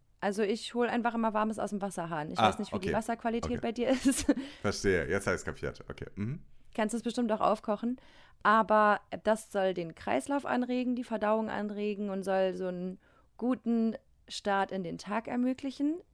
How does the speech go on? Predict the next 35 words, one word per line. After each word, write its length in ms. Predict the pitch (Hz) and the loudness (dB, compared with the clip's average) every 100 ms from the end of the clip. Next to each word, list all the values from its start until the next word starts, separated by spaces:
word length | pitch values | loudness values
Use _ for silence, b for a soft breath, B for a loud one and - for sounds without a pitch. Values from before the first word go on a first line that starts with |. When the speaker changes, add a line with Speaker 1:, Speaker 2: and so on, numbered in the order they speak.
| _ | _
Speaker 1:
Das 160 | - 226 | -6 -4
ist 120 | 226 | -6
zum 120 | 214 | -2
Beispiel 560 | 190 190 202 185 175 - - _ 175 | 0 0 -2 0 0 -2 -10 _ -8
ein 280 | 175 165 - _ | -8 -8 -12 _
ziemlich 480 | - 185 185 185 - | -8 -6 -6 -6 -4
einfach 340 | 165 180 190 | -4 -4 -6
umzusetzender 720 | - 170 170 170 - 170 151 | -6 -6 -6 -6 -6 -6 -6
Tipp. 320 | - 254 - - - | -2 -4 -4 -14 -6
Dann 300 | 180 190 202 | 2 2 2
gibt 180 | 208 | -2
es 180 | 214 - | -4 -4
Achtsamkeitsübungen, 1300 | - - 190 175 180 175 - - 165 160 156 151 160 b b b | -4 -4 -4 -4 -4 -6 -6 -10 -8 -8 -6 -6 -8 b b b
wo 100 | - | 2
auch 180 | 127 196 | 4 4
dann 240 | - 170 - | -2 -6 -6
Schritt 340 | 175 - 202 | -12 -6 -6
für 160 | - 180 | -4 -6
Schritt, 440 | - - 160 - - | -6 -6 -8 -8 -8
man 140 | 175 | -4
geht 160 | 185 - | -4 -4
immer 160 | 202 | -6
Schritt 200 | 202 214 | -4 -6
für 100 | - | -6
Schritt 240 | 185 180 - | -6 -6 -6
weiter. 440 | 151 147 151 139 b b _ | -8 -6 -10 -10 b b _
Man 160 | 170 | -8
soll 140 | 165 160 | -4 -2
abends 580 | - 208 214 190 185 - | 0 2 0 -2 -8 -10
sich 140 | 190 | -10
hinlegen 500 | - 214 190 185 170 | -4 -2 0 -2 -4
ins 180 | 160 - | -8 -10
Bett, 300 | - 151 - - | -8 -8 -8 -10
einfach 340 | 170 180 175 | -8 -8 -10
mal 260 | 170 151 | -10 -10